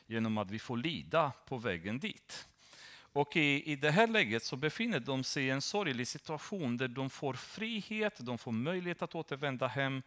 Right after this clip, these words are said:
och de vill inte, utom ett fåtal. Ett annat problem som kan ha gjort att Daniel var väldigt, ehm, så att säga, sorgsen var det faktum att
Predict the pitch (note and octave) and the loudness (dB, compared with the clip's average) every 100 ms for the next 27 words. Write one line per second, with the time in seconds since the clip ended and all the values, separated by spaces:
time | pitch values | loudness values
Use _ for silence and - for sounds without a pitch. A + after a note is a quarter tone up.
0 | - - _ - A3 E3+ G2 G2+ A2 A3 | -12 -20 _ -4 -2 0 0 0 0 0
1 | G3 - - _ - E3+ - A2+ A2 - | -2 -6 -12 _ -6 -6 -4 -4 -4 -4
2 | D3 - A3 G3+ - _ - - - - | -6 -4 -6 -6 -10 _ -20 -20 -16 -14
3 | - - - B2 - D4+ E4+ - D4 D3 | -14 -8 2 4 4 4 2 2 -2 0
4 | F#2+ A#1 - - D3 C#3+ D#3 C#3+ C#3+ C3+ | 0 -2 -6 -2 0 2 4 4 2 -2
5 | B2 C3 C#3 G2+ G#2 G2+ G2 G#2 A2+ C#3 | -2 0 2 2 4 2 2 0 0 2
6 | G2 F#2+ G#2+ - - - - G2+ G2 F#2 | 2 -2 -4 -6 -10 -12 -2 0 0 -2
7 | F2+ E2+ D#2+ - C#2 D#2 E2+ - - B2 | -4 -10 -12 -16 -18 -18 -14 -12 -8 -4
8 | G#2+ - - B3 G#2 - - C4 E2 - | -4 -4 -2 0 0 -2 0 -2 -2 -10
9 | G#2 G#2+ C3 B2 A#2 D3+ F#3+ - - D3 | -10 -2 2 2 2 0 0 -2 -6 -2
10 | C3 C3 - | -2 -2 -6